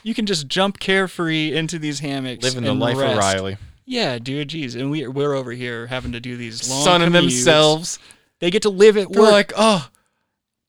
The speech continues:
Speaker 2: Yeah, they're, they're, yeah, exactly. They're
Speaker 1: They don't
Speaker 2: <laughs>
Speaker 1: even have to commute, Adam. These people, I don't know what they're complaining about, to be honest.
Speaker 2: Yeah, you're a hundred percent, dude. They, yeah, they don't have to commute. They can stay there all day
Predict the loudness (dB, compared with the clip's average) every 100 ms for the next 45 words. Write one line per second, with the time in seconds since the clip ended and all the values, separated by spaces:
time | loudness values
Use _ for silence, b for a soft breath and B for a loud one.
0 | _ _ _ -8 -4 -2 -2 -4 -4 -6
1 | -4 -4 -4 -8 -8 -4 -4 -4 -2 -2
2 | 0 -2 -2 -4 -6 -6 -8 -8 -8 -4
3 | -4 -4 -6 -8 -8 -8 -8 -10 -10 -8
4 | -8 -8 -10 -14 -14 -12 -12 -12 -14 -16
5 | -14 -12 -6 -4 -4 -4 -2 -2 -4 -18
6 | -18 -18 -18 -8 -6 -4 -4 -2 -2 -4
7 | -6 -8 -10 b b b b -8 -6 -6
8 | -8 -6 -2 0 -2 -4 -6 -2 -2 -2
9 | -6 _ _ -12 -6 -6 -2 0 0 0
10 | 2 2 2 0 -2